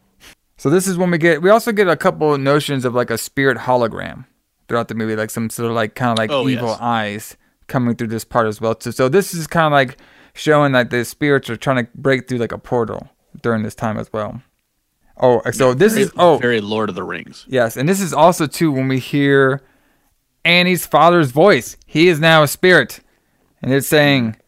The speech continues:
Speaker 1: it's saying, "These spirits wanna destroy you." Well, no fucking shit.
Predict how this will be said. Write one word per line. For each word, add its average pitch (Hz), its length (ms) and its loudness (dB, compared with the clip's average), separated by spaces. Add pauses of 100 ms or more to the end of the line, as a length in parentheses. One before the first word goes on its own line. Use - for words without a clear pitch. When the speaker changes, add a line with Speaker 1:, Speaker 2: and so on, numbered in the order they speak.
(960)
Speaker 1:
it's - 80 -16
saying, 131 400 2
"These 139 160 0
spirits 170 340 2
wanna 160 200 0
destroy 156 340 4
you." 120 340 2
Well, 131 100 -6
no 147 80 -2
fucking 143 340 -6
shit. - 380 -4